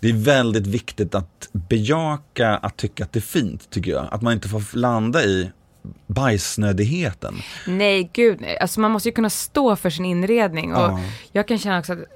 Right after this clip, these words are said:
Speaker 2: jag måste ju kunna stå, nu trendrapporterar ju du i massa olika forum
Speaker 1: Mm.
Speaker 2: och jag trendrapporterar i Nyhetsmorgon.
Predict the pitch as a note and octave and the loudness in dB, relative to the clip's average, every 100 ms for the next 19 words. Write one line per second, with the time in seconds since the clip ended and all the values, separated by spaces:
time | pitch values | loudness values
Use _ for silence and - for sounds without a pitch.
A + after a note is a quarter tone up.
0 | - F#3 F#3+ G3 G3 G3+ F#3 - - C#4+ | -6 -4 -2 -4 -4 -4 -4 -6 -2 2
1 | A#3+ F3+ E3+ - F3 G3 G#3+ G#3 G3 G3+ | 4 4 2 -2 -6 -2 0 0 -2 -4
2 | F#3 E3+ - - D#3+ D#3 D#3 D3+ D3+ D#3 | -4 -4 -8 -6 -4 -4 -4 -4 -6 -6
3 | D#3+ - - - F#3 F3 D#3+ G3+ E3 D3+ | -10 -16 -14 -10 -6 -6 -4 -6 -6 -6
4 | F#3+ F3+ F#3 G3+ F#3 F3+ F3 F3 - E3 | -2 0 0 -4 -4 -4 -4 -6 -10 -10
5 | E3 - D#3+ E3 - - - - G3 F3+ | -10 -10 -10 -10 -10 -12 -14 -12 -12 -8
6 | E3 E3 C4 A3 - | -6 -4 2 2 0